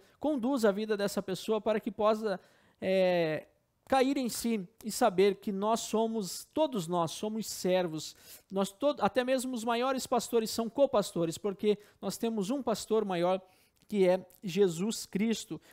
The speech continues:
a qual Ezequiel trinta e quatro vai falar muito sobre o bom pastor, mas isso será tratado um pouquinho mais no final da lição. Você pode dar algumas pinceladas com o seu aluno sobre esses assuntos também. E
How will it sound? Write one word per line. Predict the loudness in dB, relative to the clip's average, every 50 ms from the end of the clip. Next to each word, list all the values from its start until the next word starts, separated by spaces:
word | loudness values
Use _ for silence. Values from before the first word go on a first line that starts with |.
| _ -8
a | -8 -4
qual | 2 4 6 6 8 6 4 4 2
Ezequiel | 2 0 0 -2 -2 0 0 2 2 0
trinta | -2 -4 -6 -4 -6
e | -2
quatro | 0 0 0 0 -2
vai | -4 -4
falar | -2 0 0 0
muito | 0 0 -2 -2 -2 -4 -8 -10
sobre | -6 -4 -4 -2 -2 -4
o | -6
bom | -4 -2 -2 -2 -2
pastor, | -2 -2 -2 -2 -2 -2 -2 -2 -2 -4 -10 -10 _
mas | -2 -2 -2
isso | -2 -4 -4
será | -2 0 0 0
tratado | 0 -2 -2 -2 -2 -2 -2 -2 -4
um |
pouquinho | -6 -8 -6 -6 -6 -4
mais | -2 -2 -2 -2
no | -4 -6
final | -8 -6 -4 -4 -2 -2
da | -2
lição. | -2 -2 -2 -2 -2 -2 -4 -4 -10 -18 _
Você | -8 -4 0
pode | 0 0 0 2
dar | 2 2 2
algumas | 2 0 0 -2 -4 -4 -6
pinceladas | -6 -8 -8 -6 -4 -4 -2 0 0 0 0 0 -2 -4 -4
com | -6 -8 -8
o | -6
seu | -4 -2 0 0
aluno | 0 0 0 -2 -4 -4 -6 -8 -10 -16 -20 _
sobre | -16 -2 2 2 2 2 0 2 4
esses | 4 4 2 0 -4 -6 -6 -6 -10 _ _ -6 -2
assuntos | -2 -2 -2 -2 -4 -6 -6 -6 -6 -6 -8 -8 -6
também. | -4 -4 -4 -4 -4 -6 -8 -12 _ _ _ _ -20 -20 -20 _ _ _ _ _ _ 2
E | 4 4 4 4